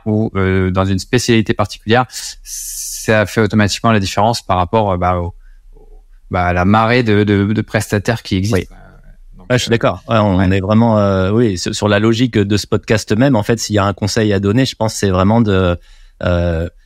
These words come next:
Speaker 2: c'est, c'est bien de faire comme j'ai fait. En fait, il y a, il y a deux, deux approches. Soit t'es opportuniste et tu dis, « Oui, je sais faire, euh, » parce que t'as besoin de, d'avoir de l'expérience, des références, et cetera.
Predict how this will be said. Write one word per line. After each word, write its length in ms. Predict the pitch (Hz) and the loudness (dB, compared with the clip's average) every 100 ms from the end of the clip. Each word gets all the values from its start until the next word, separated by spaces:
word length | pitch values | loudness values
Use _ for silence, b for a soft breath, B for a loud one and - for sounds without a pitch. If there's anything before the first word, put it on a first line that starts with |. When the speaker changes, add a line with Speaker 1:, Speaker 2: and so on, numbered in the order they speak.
| - | -16
Speaker 2:
c'est, 140 | - 82 | -10 -4
c'est 120 | 113 | 0
bien 180 | 123 151 | 2 2
de 40 | |
faire 140 | 139 113 | 0 0
comme 160 | 120 | 0
j'ai 100 | 117 | 0
fait. 100 | 120 | 0
En 80 | 127 | 0
fait, 160 | 131 - | 0 0
il 40 | |
y 20 | |
a, 20 | 107 | 0
il 60 | |
y 40 | 101 | 0
a 60 | |
deux, 240 | 101 123 113 | 0 0 0
deux 180 | 120 | 0
approches. 300 | 123 - 135 | 0 0 -2
Soit 140 | - 127 | 0 0
t'es 80 | 131 | 0
opportuniste 600 | 117 131 - 139 151 120 | 0 -2 -2 -2 -2 -2
et 40 | |
tu 120 | 120 | -4
dis, « 120 | 113 113 | 0 2
Oui, 140 | 185 | 2
je 100 | 143 | 0
sais 160 | 139 143 | -2 -2
faire, 300 | - 156 123 | 0 2 2
euh, » 120 | 107 | 2
parce 160 | 104 | 0
que 100 | - | -2
t'as 160 | 113 98 | -2 -2
besoin 420 | 90 104 117 123 | 0 0 2 2
de, 460 | 104 95 90 90 87 | 2 2 2 2 2
d'avoir 280 | 92 95 98 | 0 0 0
de 80 | |
l'expérience, 560 | 98 95 - 107 123 113 | 0 0 0 2 2 2
des 80 | 101 | 2
références, 460 | 95 95 101 110 | 0 0 0 0
et 60 | 95 | -4
cetera. 380 | - - 156 | -6 -2 -2